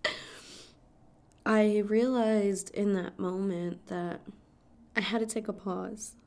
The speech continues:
because I felt myself spiraling. I was ready to beat myself up, right? Like,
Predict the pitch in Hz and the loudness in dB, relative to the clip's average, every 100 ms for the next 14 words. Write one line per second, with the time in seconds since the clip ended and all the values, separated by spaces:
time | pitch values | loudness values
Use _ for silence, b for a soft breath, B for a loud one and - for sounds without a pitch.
0 | - - 208 202 - 196 190 185 190 190 | -20 -10 -8 -6 -4 -4 -4 -4 -2 -2
1 | 190 b b b b b b - - 208 | -4 b b b b b b -4 0 0
2 | 220 214 208 202 - - 175 170 - - | 0 -2 -4 -4 -6 -8 -8 -8 -10 -14
3 | 175 202 - _ - 180 185 185 190 185 | -14 -14 -18 _ -12 -4 0 2 2 2
4 | 196 196 202 185 185 175 170 170 185 175 | 2 4 4 4 4 2 2 -2 -6 -10
5 | - - - 156 131 - 180 156 123 - | -14 -10 -4 -2 -2 -4 -4 -4 -4 -8
6 | - | -12